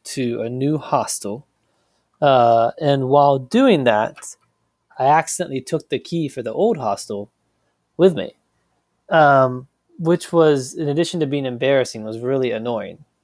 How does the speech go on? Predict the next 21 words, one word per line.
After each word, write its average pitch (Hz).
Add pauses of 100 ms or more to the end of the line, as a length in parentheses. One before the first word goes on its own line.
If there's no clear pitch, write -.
because 117
it 143
was 117
ninety-four 139
degrees 117
outside. 113
That's -
in 131
Fahrenheit 110 (160)
for 117 (880)
you, 117
uh, 107
Celsius 123
listeners. 123
I 123
don't 131
know 120
what 113
that 110
is. 107
Twenty 135